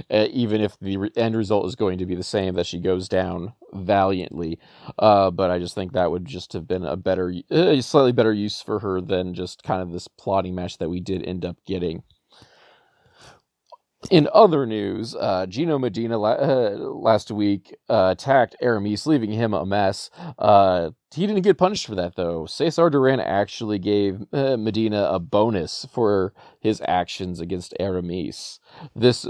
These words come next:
though, is interrupted by a Mads Kruger promo.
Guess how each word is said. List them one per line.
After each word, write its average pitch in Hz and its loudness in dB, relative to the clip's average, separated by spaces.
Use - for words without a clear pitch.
though, 101 4
is 101 -6
interrupted 107 2
by 104 4
a 95 0
Mads 92 -2
Kruger 170 2
promo. 151 2